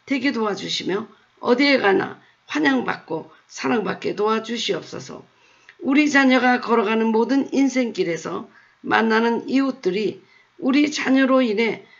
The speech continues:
주님이 주신 모든 복들을 받게 하시며 어디를 가든지 다른 사람들의 복을 빌며 복의 아름다움과 평강을 전하는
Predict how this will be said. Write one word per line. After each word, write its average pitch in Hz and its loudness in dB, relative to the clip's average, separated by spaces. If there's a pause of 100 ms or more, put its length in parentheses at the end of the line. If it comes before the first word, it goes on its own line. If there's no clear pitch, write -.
(180)
주님이 294 4
주신 247 0
모든 262 2
복들을 226 -2
받게 - -6
하시며 190 -4 (420)
어디를 269 2
가든지 - -6 (300)
다른 285 2 (400)
사람들의 247 2
복을 262 -2
빌며 175 -2 (340)
복의 220 2
아름다움과 202 0 (380)
평강을 185 -2
전하는 254 0